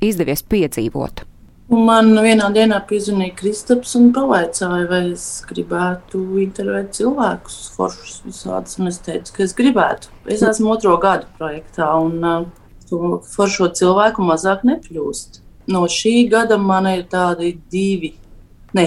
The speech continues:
Speaker 2: trīs, kuri man pašai šķita ārkārtīgi īpaši. Ā, es izkāpu ārpus Eiropas, es atradu Austrālijā Andri Blicelu, kurš ir, kurš nekad nav bijis Latvijā, bet runā latviski.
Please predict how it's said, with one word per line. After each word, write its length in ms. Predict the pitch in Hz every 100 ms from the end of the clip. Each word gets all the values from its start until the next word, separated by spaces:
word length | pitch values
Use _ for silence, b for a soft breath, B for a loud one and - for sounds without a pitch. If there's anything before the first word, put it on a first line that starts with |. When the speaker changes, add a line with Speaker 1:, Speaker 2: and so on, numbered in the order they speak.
| 165
Speaker 2:
trīs, 720 | 190 202 185 - - - - - -
kuri 240 | - 160 160
man 240 | 160 156 156
pašai 800 | 170 170 156 - - - - 165 - - -
šķita 480 | - - 175 - - 165
ārkārtīgi 720 | 170 156 - 175 - 160 - b b _ -
īpaši. 680 | 180 185 185 175 - 170 160 160 147 175
Ā, 440 | 165 160 156 160 - -
es 160 | 175 -
izkāpu 480 | 190 - 208 175 185
ārpus 400 | 180 180 - - -
Eiropas, 540 | 170 190 226 226 240 202
es 140 | -
atradu 400 | 190 - 170 - b b b b -
Austrālijā 960 | 180 190 202 190 170 160 160 160 156 156 160 160 - - 180 - - -
Andri 400 | 165 190 226 226
Blicelu, 480 | 196 240 240 196 180
kurš 240 | 185 180 -
ir, 220 | 165 165 b b b b _ -
kurš 180 | 180 196
nekad 240 | 196 254
nav 200 | 226 185
bijis 180 | 185 180
Latvijā, 600 | 190 - - 160 151 143
bet 140 | 156 165
runā 260 | 196 185 156
latviski. 680 | 156 156 - - - -